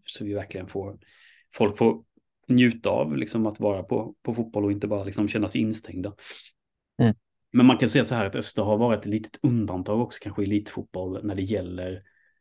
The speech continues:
Speaker 1: den här rörligheten som faktiskt har existerat.
Speaker 2: Ja.
Speaker 1: Eh, <laughs> så att det, det är ju, eh, det har ju varit väldigt fritt blås egentligen. Och, eh,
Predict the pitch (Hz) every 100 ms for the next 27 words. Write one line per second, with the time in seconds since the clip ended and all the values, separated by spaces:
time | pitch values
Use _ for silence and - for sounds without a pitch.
0 | _ 104 104 98 107 98 90 107 - 104
1 | 104 101 110 101 101 95 110 - 104 90
2 | 90 - _ - 107 107 98 107 - 123
3 | - - - 117 120 107 104 - - _
4 | _ 107 104 104 104 104 104 101 101 101
5 | 98 98 98 98 113 110 _ _ 107 104
6 | 107 - 110 104 95 - 107 - - 107
7 | 98 95 - 104 85 98 98 101 104 110